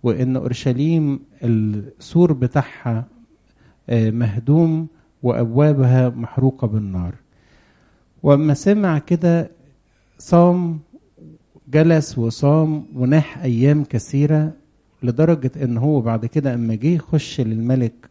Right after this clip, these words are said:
كان وشه مكمد، ولكن أول حاجة عملها إنه رفع عينه لإله السماء،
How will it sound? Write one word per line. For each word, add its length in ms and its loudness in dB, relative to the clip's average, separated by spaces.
كان 200 0
وشه 440 -2
مكمد، 580 -4
ولكن 540 0
أول 480 -2
حاجة 340 -2
عملها 640 -2
إنه 240 -4
رفع 340 -2
عينه 380 0
لإله 380 0
السماء، 580 -4